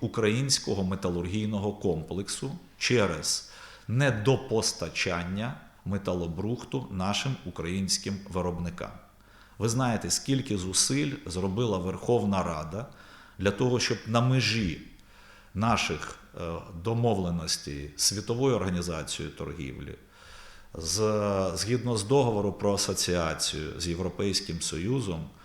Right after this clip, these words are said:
не дозволити фактично вивозити безконтрольно по демпінгових цінах металобрухт.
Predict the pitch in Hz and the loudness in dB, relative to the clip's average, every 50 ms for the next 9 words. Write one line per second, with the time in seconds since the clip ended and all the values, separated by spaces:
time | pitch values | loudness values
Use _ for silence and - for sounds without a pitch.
0 | - - - - - - 98 120 143 139 113 139 147 127 113 123 123 120 117 107 | -20 -20 -20 -14 -8 -4 -2 0 0 0 2 2 2 2 2 2 2 2 2 2
1 | 95 87 80 82 80 67 - 71 73 - - - 95 87 - - - 131 147 151 | 2 2 0 -2 -4 -6 -8 -8 -8 -8 -6 -4 -4 -4 -4 -2 0 2 2 2
2 | 143 - - 90 78 76 - - 85 85 104 107 104 113 107 104 87 82 87 78 | 0 -2 -4 -4 -6 -6 -8 -8 -6 -4 -2 -2 0 2 0 0 0 0 -4 -6
3 | - - 80 76 71 69 - - - - - - - - - - 85 95 113 98 | -6 -8 -8 -6 -6 -8 -10 -14 -20 -20 -20 -20 -20 -16 -10 -2 2 4 4 4
4 | - - - 98 95 92 - 113 117 120 127 135 135 131 127 123 120 117 104 - | 4 2 0 -2 -2 -2 0 0 2 4 4 4 4 2 0 0 -2 -2 -4 -8
5 | - - - - 95 90 90 110 104 95 90 - 92 90 90 85 85 87 87 87 | -14 -8 -2 -2 0 2 4 4 4 2 0 0 0 0 0 0 0 -2 -2 -2
6 | - - - 117 117 120 107 - 92 90 87 - 87 87 87 87 82 85 - - | -2 -2 -2 -2 -2 -4 -4 -4 -4 -4 -2 -2 -2 -2 -2 -2 -4 -6 -8 -10
7 | - - - - | -12 -14 -16 -20